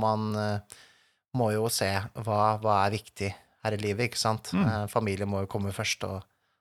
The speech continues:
Speaker 1: alt det der. Og det, det hadde jeg veldig stor forståelse for.
Speaker 2: Ja.
Speaker 1: Så jeg, jeg da ble sittende igjen <laughs> uten noen å spille inn det. <laughs>
Speaker 2: Men det, du, som du sa, den perioden der så hadde vi jo ikke faste dager og sånt. Vi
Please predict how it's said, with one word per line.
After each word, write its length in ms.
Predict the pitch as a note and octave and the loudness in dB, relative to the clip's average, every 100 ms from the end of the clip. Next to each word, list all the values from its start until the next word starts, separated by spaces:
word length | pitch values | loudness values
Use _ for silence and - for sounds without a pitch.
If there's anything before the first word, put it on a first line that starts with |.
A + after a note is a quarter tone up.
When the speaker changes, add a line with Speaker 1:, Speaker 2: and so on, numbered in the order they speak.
| _ A#2 | _ -8
Speaker 1:
alt 120 | - | -4
det 80 | G#2 | 0
der. 160 | A2 | 0
Og 80 | A#2 | 4
det, 140 | D#3+ D3 B2 | 6 6 4
det 160 | C3 C#3+ | 2 4
hadde 160 | A#2+ | 4
jeg 100 | A2 A2 | 2 0
veldig 160 | G2 - | -4 -4
stor 160 | G#2 | -6
forståelse 560 | - G#2+ G2+ G2 F#2+ G#2+ | -4 -4 -4 -6 -8 -4
for. 160 | G#2 - | -6 -2
Speaker 2:
Ja. 140 | A2+ G#2 | 2 2
Speaker 1:
Så 80 | G#2 G2+ G2+ _ _ - A#2 | 2 -4 -6 _ _ -10 -4
jeg, 220 | G#2+ G#2+ _ _ _ _ _ _ | -2 -4 _ _ _ _ _ _
jeg 180 | B2 B2 | 0 4
da 60 | C3+ | 6
ble 180 | D3 C3+ - - | 8 6 4 -6
sittende 520 | - - F#3+ - G3+ | 2 6 6 6 8
igjen 200 | A#3 A#3+ - - | 12 12 12 12
<laughs> 200 | - A3 | 12 10
uten 220 | A#3 C#4 | 8 8
noen 200 | B3 A#3+ | 8 10
å 80 | C#4 | 10
spille 420 | - - G4 C4 B3+ | 6 8 8 10 10
inn 80 | |
det. 120 | C#4+ F#4+ | 10 8
<laughs> 1500 | - - - A4+ D#4 - B3 A#3+ - - G#3+ - - - - | 6 2 6 8 8 6 0 -2 0 2 2 0 -6 -4 4
Speaker 2:
Men 120 | D#3+ | 6
det, 80 | D#3+ - | 8 8
du, 80 | F3 | 8
som 160 | F#3 F3+ | 8 8
du 60 | G3+ | 8
sa, 180 | D#3 E3 | 8 6
den 140 | D3+ | 6
perioden 340 | D#3 C#3+ A2 | 6 6 6
der 100 | A#2 C3+ | 4 6
så 140 | C3+ C3 | 6 6
hadde 160 | A2+ | 6
vi 80 | A2 | 4
jo 60 | A#2 C3 | 6 4
ikke 160 | A#2 | 2
faste 440 | - - - G#2+ G#2 | 2 0 -4 0 6
dager 300 | G#2+ G2 G2 | 6 6 4
og 40 | |
sånt. 180 | A#2 - | 0 2
Vi 100 | A2+ | 2